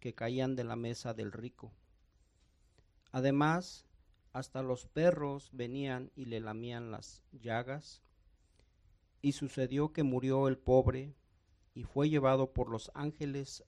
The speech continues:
al seno de Abraham. Y murió también el rico y fue sepultado. En el Hades alzó sus ojos, estando en tormentos, y vio a Abraham a lo lejos, y a Lázaro en su seno,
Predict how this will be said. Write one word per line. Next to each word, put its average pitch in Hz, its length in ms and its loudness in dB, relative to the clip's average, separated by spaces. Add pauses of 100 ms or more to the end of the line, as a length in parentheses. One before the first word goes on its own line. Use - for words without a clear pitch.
al 120 200 -6
seno 135 340 -2
de 123 120 -2
Abraham. 104 440 -4 (1500)
Y 131 100 -2
murió 147 320 4
también 180 340 2
el 170 100 0
rico 156 580 -2 (320)
y 127 100 -10
fue 160 200 6
sepultado. 123 800 0 (1400)
En 123 180 -4
el 131 140 2
Hades 170 380 4
alzó 143 280 0
sus 165 260 -8
ojos, 147 600 -4 (160)
estando 143 560 -2
en 131 80 0
tormentos, 135 880 0 (560)
y 135 120 -4
vio 147 520 4
a 117 160 -2
Abraham 139 540 0
a 120 100 -4
lo 117 140 0
lejos, 131 600 -2 (400)
y 123 160 -2
a 113 80 2
Lázaro 147 640 4
en 123 100 -6
su 113 160 -14
seno, 139 500 -2